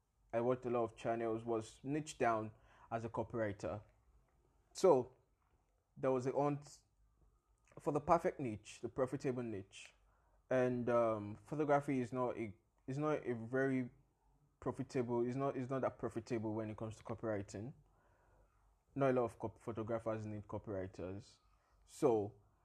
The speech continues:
I, I decided that I would do tech copywriting. But what aspect of tech did I want to do?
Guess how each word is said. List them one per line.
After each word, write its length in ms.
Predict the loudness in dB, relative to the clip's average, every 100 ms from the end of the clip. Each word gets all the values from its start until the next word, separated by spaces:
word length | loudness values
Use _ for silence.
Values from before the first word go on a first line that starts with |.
| -2
I, 360 | 2 4 2 2
I 100 | 0
decided 480 | 0 -2 2 2 2 2
that 260 | 2 4 4
I 60 |
would 200 | 2 2
do 100 | -2 -2
tech 240 | -4 -6 -6 -10 -10 -10 _ _ -4
copywriting. 680 | -4 -2 -2 -2 -6 -14 -14 -20 _ _ _ _ 0
But 160 | 2
what 240 | 4 4 4
aspect 420 | -2 -2 -6 -6
of 140 | -6 -6
tech 260 | -6 -6 -4
did 120 | -2
I 60 |
want 200 | -2 -2 -8
to 80 |
do? 240 | -8 -8